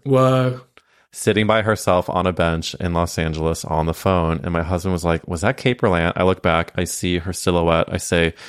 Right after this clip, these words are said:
Speaker 2: "It could be no one else."
Speaker 1: It could be no one else with that hair. Are you kidding?
Speaker 2: Can you believe that? The character actress that you saved,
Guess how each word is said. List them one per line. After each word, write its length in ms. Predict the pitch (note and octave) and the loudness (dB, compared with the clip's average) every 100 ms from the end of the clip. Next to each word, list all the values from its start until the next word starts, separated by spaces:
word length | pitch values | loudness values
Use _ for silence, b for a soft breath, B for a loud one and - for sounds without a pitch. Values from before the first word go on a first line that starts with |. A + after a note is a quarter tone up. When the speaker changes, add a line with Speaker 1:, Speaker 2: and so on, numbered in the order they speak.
| B B B B _ | B B B B _
Speaker 2:
"It 120 | - | -4
could 120 | - G2 | -2 0
be 140 | E2 | 0
no 220 | D2+ D#2 | 0 0
one 180 | D#2+ F2+ | 0 0
else." 300 | E2 D#2 - | 0 -2 -4
Speaker 1:
It 100 | D3+ | -4
could 100 | D3+ | 0
be 120 | D3 | 0
no 100 | C#3 | 2
one 140 | C#3 E3 | 2 0
else 160 | D#3 | -2
with 80 | C#3 | -2
that 120 | C3+ | -2
hair. 220 | C3 C3 E3 | -2 -4 -4
Are 20 | |
you 100 | C#3+ | -6
kidding? 180 | C3+ C#3+ | -8 -2
Speaker 2:
Can 120 | F#3 | 0
you 40 | |
believe 300 | A#3 C4+ D#3 | 2 2 2
that? 140 | D3+ F#3 | 2 0
The 80 | C#3+ | 0
character 400 | - C3+ D3 F3 | 2 0 2 0
actress 400 | C3+ - C3+ - | 0 0 -2 0
that 100 | G#2+ | -2
you 140 | B2 | -2
saved, 640 | - D3 B2 F2+ E2+ - | 0 2 4 2 -2 -8